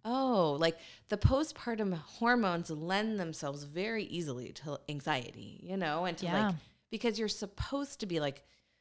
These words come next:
Speaker 1: obsessed with keeping this baby alive, right?
Speaker 2: Yeah, yeah.
Speaker 1: But it can, it can, like, just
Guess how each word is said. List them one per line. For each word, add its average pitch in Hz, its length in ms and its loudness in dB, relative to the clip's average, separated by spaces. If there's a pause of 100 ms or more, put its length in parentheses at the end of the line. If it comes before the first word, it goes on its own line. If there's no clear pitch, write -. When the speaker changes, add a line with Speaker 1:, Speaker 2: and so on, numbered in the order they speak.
(260)
Speaker 1:
obsessed - 680 0
with 160 140 -6
keeping 147 380 -4
this 143 260 -6
baby 151 340 -2
alive, - 540 -8
right? 139 160 2
Speaker 2:
Yeah, 196 240 4 (340)
yeah. 175 280 6
Speaker 1:
But 156 220 -2 (640)
it 170 160 0
can, 165 280 -6 (320)
it 170 160 -14
can, 165 260 -6
like, 147 160 -6
just 143 240 -6